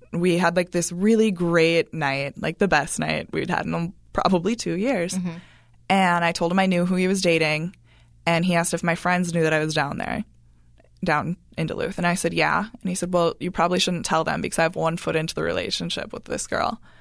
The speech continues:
Speaker 1: And I was like, "What?"
Speaker 2: Yeah.
Speaker 1: What does that even mean? And
Speaker 2: Yeah.
Speaker 1: why are you down here seeing me if you're even considering working things out with her?
Speaker 2: Mm-hmm.
Speaker 1: And he just kinda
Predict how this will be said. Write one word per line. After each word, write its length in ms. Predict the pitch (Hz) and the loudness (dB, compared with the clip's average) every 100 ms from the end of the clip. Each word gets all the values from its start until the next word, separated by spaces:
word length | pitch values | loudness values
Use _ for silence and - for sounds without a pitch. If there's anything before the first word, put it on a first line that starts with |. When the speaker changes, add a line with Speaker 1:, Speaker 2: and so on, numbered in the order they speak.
| - - - - - - | -20 -20 -20 -20 -20 -8
Speaker 1:
And 100 | 190 | -2
I 60 | 202 | 0
was 100 | 208 | 0
like, 160 | 208 202 | -2 0
"What?" 300 | 240 294 - - - - - - | 2 2 -2 -14 -20 -20 -20 -8
Speaker 2:
Yeah. 280 | 190 165 - - - - - | -2 -2 -4 -10 -20 -20 -8
Speaker 1:
What 100 | - | -2
does 100 | 285 | 2
that 120 | 262 208 | 4 2
even 200 | 165 156 | 2 -2
mean? 260 | - 202 - | -4 -6 -4
And 100 | 196 | 2
Speaker 2:
Yeah. 120 | 208 | 4
Speaker 1:
why 140 | 202 208 | 4 2
are 40 | |
you 140 | 233 233 | 2 2
down 180 | 214 202 | 2 2
here 140 | 214 | 2
seeing 300 | 202 190 180 | 2 -2 -2
me 300 | 170 - 190 - - | -2 -2 -4 -8 -6
if 180 | 180 - | -4 0
you're 220 | 170 170 | 0 2
even 280 | - 170 170 | 0 -4 -2
considering 680 | 175 170 165 165 165 170 185 - - _ _ | -2 0 0 0 -2 -2 -6 -10 -20 _ _
working 420 | 170 165 151 156 | 0 0 0 -4
things 240 | 165 156 - | -4 -4 -2
out 180 | 65 - | -2 -4
with 120 | - | -4
her? 260 | - - 220 - | -4 -4 -6 -8
Speaker 2:
Mm-hmm. 280 | 180 180 170 - _ - - | -6 -6 -8 -16 _ -20 -12
Speaker 1:
And 420 | - 160 160 160 - | -6 -4 -2 -4 -6
he 160 | 165 | -6
just 260 | 160 160 - | -4 -4 -6
kinda 400 | 160 156 156 160 | -6 -6 -4 -8